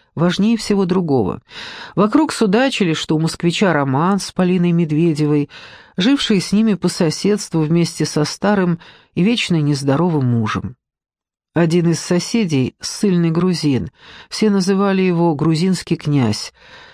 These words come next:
Даже отказал молодому шалопаю от дома, видимо, опасаясь за свою молоденькую жену-грузинку,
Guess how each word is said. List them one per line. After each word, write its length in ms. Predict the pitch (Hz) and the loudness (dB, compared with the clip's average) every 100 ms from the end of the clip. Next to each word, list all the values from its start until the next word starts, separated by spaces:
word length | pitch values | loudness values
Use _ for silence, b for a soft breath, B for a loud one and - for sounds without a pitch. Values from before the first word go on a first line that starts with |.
| B B B | B B B
Даже 340 | 156 202 226 | 0 2 2
отказал 580 | 233 - 214 170 165 202 | 0 0 0 2 2 2
молодому 540 | 208 180 165 160 202 190 | 2 2 2 0 0 0
шалопаю 680 | - 170 151 - 175 202 175 | 0 0 0 0 0 2 0
от 160 | 143 | 0
дома, 340 | 143 208 214 147 | 0 2 2 0
видимо, 320 | 156 160 156 | 2 2 0
опасаясь 560 | 151 151 - 185 175 | 0 -2 0 0 0
за 100 | 147 | 0
свою 300 | 151 - 156 | -2 0 2
молоденькую 720 | 160 156 151 165 160 143 151 | 2 2 2 0 0 0 0
жену-грузинку, 1000 | 143 156 151 156 190 170 175 123 - 117 | 2 2 0 0 0 2 0 0 -2 -4